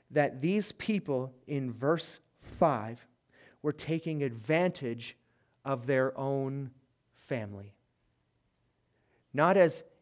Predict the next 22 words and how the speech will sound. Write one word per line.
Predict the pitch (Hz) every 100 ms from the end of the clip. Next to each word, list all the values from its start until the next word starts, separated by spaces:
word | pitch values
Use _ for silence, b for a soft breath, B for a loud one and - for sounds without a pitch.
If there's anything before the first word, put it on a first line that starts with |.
| _
individual | 170 175 151 160 151 160 143
family | - 160 151 147 127
units, | 151 156 123 - - _ _ _ _ _ _ _ -
but | 127 117
Jew | 110 147 160 180 196 - _
taking | - 143 139 127 120
advantage | 110 120 143 156 170 165 151 - _ _
of | 139 135 139 135 127 - _ _ _ _ _ _
Jew. | - 120 107 98 104 _ _ _ _ _ _ _ _ b b b b
This | - 165
is | 208 156
a | 147
righteous | 123 127 170 208 - 233 233 - -
anger | 190 190 156 139 131
that | 139 139 b b b b b _
comes | - 196 208 170
out | 185 180
from | - 175 156
him | 131 190 165 156 b b -
because | 160 156 160 156 - _ _ _ _
Nehemiah | 147 175 233 233 220 185 185 190 180
knows | 170 175 202 196 147 151 180 180 -